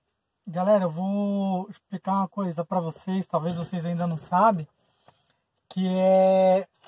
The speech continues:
a respeito de, de cartão. Quando a, a empresa vai te contratar, ela pergunta pra você se você tem pancard, repom, é, essas coisas, né? Tem mais, é, tem mais, mas eu conheço só os dois, né?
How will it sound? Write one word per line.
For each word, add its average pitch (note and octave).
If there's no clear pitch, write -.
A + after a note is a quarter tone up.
a F3
respeito F#3+
de, F#3+
de E3+
cartão. F#3
Quando E3+
a, E3+
a F3
empresa F#3+
vai F#3
te E3
contratar, F#3+
ela G#3
pergunta G3
pra G3
você F#3+
se -
você F#3+
tem F#3
pancard, E3
repom, D#3+
é, D3
essas -
coisas, F#3
né? D#3+
Tem F#3+
mais, F#3+
é, D#3+
tem G3+
mais, F#3
mas D3+
eu F#3
conheço F#3
só G#3+
os G#3+
dois, D#3+
né? D3+